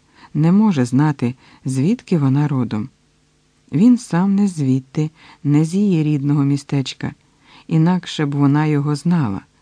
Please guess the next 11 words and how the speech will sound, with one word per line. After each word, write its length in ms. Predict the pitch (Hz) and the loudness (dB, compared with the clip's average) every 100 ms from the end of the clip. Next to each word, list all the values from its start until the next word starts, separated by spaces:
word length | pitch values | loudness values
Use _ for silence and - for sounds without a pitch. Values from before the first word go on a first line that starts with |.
| _ - - - | _ -20 -10 0
Вони 200 | 143 139 | 2 4
майже 540 | 147 147 143 139 127 | 4 2 0 0 -2
ровесники 840 | - 131 127 202 - 185 170 160 160 - - - | -2 -2 0 -2 -2 -4 -2 -4 -6 -14 -16 -2
або 380 | 143 123 160 | 0 0 0
й 80 | 220 - | -2 -2
узагалі 680 | 190 196 196 180 131 151 170 _ - | -2 0 0 0 0 -2 -6 _ -4
однолітки. 800 | 147 131 131 117 113 - - - _ _ _ _ _ _ _ - | -4 0 0 -2 -4 -8 -10 -12 _ _ _ _ _ _ _ -10
Чоловік 580 | - 160 160 156 156 - | 0 2 4 4 2 -2
зі 180 | 139 151 | -2 -2
спортивною 640 | - 139 - 135 131 131 | -2 -2 2 4 6 4
сумкою, 600 | - 220 226 139 113 107 | 4 4 4 4 0 -2